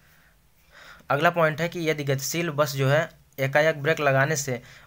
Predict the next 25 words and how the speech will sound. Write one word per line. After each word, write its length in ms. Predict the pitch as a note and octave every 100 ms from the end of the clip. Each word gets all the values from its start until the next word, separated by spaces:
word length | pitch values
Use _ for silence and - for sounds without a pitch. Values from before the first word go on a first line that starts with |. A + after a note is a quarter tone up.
| A#2+
बस 260 | D#3 D3+
सवारी 240 | D3+ D3 D#3
पीछे 420 | - C#3 C3 D#3+
की 100 | D#3
ओर 100 | D3
झुक 200 | C3+ D3+
जाती 320 | C#3 C3+ D3
है, 60 | D#3
ऐसा 340 | B2 C3 D3+
किस 340 | D3 F3+ -
नियम 200 | D3 C#3
के 100 | C3+
कारण 200 | C3+ A#2
होता 260 | A#2 A#2 C3
है? 80 | D#3
तो 140 | -
ये 60 | C#3
ऐसा 240 | B2 D#3
न्यूटन 480 | D3 C3+ C3 C#3+ C#3+
के 420 | E3 F#3 - - _
पहले 240 | C3 C#3+ D3+
नियम 260 | C#3 B2
से 140 | A#2+ A2
होता 260 | G#2 -
है, 160 | F#2+ F#2+